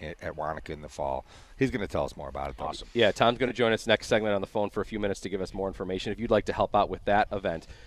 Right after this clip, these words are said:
Speaker 3: Two notes here before we go to break. Good luck to all of you participating in our Batavia Downs Majors Challenge. Not surprising, the most two popular picks when I was organizing this week were
Speaker 2: Koepka
Speaker 3: Koepka
Speaker 2: and
Speaker 3: and
Speaker 2: Rory?
Speaker 3: D J.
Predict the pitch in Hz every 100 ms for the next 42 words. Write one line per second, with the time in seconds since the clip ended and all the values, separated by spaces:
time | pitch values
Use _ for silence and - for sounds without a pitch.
0 | - - 196 190 185 - 151 123 - 139
1 | 139 139 117 139 113 - - 147 139 151
2 | - 131 143 147 135 143 135 139 147 -
3 | 156 139 135 127 123 113 - 143 143 143
4 | 123 127 127 127 131 - - - - 104
5 | 120 147 143 147 135 - - 147 160 185
6 | 202 - - 123 127 131 - 135 - 131
7 | 127 131 147 151 127 120 123 123 - 139
8 | 127 117 113 123 110 - 127 - 113 104
9 | 107 104 110 104 101 98 95 107 101 98
10 | 87 - - - - - 101 131 113 123
11 | 101 82 92 104 - - 113 82 58 -